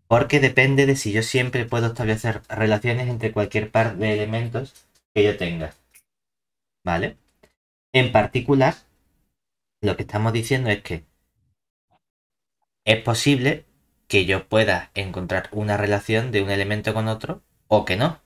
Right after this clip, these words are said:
Si siempre voy a poder encontrar dos elementos que estén relacionados,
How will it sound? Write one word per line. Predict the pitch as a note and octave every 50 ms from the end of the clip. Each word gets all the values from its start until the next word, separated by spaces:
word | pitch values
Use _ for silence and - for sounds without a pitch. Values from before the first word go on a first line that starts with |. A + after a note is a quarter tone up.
| _ _ _ _ _ _ - _ _ -
Si | - - G#2
siempre | - - B2+ C3 C#3+ C#3 D3+ D3
voy | C#3+ C#3+ C#3+ C#3
a | C#3 C#3 C#3 C#3 -
poder | C#3 C3 B2+ C3 B2
encontrar | B2 A#2+ A#2 A#2+ A#2+ A#2 A2+ C3 B2 B2 A2+
dos | A#2 A2+ A#2
elementos | A#2 A2+ A2 A2+ B2 B2+ B2 - -
que | - -
estén | - - G2+ G2+ G2+
relacionados, | G#2 G#2+ A2 A2 A2 - B2 A2+ A#2 B2+ C3 B2+ D3+ A3 - - - _